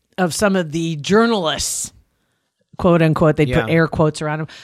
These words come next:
Speaker 1: and we're going to publish these tweets. And all of a sudden, then the journalists were like, "That's, you can't do that. That's horrible. That's, you shouldn't do that to journalists." And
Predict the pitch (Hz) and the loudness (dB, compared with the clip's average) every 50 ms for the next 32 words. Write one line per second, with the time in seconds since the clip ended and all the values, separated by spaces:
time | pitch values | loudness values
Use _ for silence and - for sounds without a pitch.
0 | - - - - 156 151 143 143 147 143 165 147 160 165 160 156 - - 165 151 | -20 -14 -8 -4 -2 -2 -2 -4 -4 -6 -6 -4 -4 -4 -4 -4 -6 -4 -6 -2
1 | - - - 220 180 175 170 151 - - - 156 147 - - - 247 240 - - | -2 -2 -2 -2 -2 -2 -4 -4 -6 -8 -8 -8 -8 -6 -6 -4 -4 -4 -4 -4
2 | 180 156 160 165 165 160 - - 165 151 156 151 143 143 139 135 135 139 147 147 | -4 -4 -4 -4 -6 -6 -6 -6 -4 -4 -4 -4 -6 -6 -6 -8 -8 -8 -8 -8
3 | 151 151 143 135 - - - 139 135 127 123 113 110 - 147 135 127 - - - | -6 -6 -8 -8 -10 -12 -12 -10 -10 -8 -8 -10 -8 -6 -8 -8 -8 -10 -14 -14
4 | 143 123 - - 135 117 - 113 135 151 156 131 - - 117 - - - - 147 | -14 -16 -14 -14 -16 -16 -14 -12 -12 -10 -10 -10 -10 -12 -14 -14 -12 -10 -6 -6
5 | 139 143 135 135 135 131 131 120 120 - - - - 139 135 - - - - - | -6 -6 -6 -8 -10 -10 -10 -10 -12 -14 -16 -18 -16 -14 -14 -14 -14 -16 -16 -14
6 | 139 131 131 131 117 - - - 127 127 135 135 131 131 131 131 131 - - - | -12 -10 -8 -8 -8 -10 -10 -14 -14 -12 -10 -10 -10 -10 -10 -12 -12 -12 -14 -12
7 | 123 117 120 | -12 -12 -12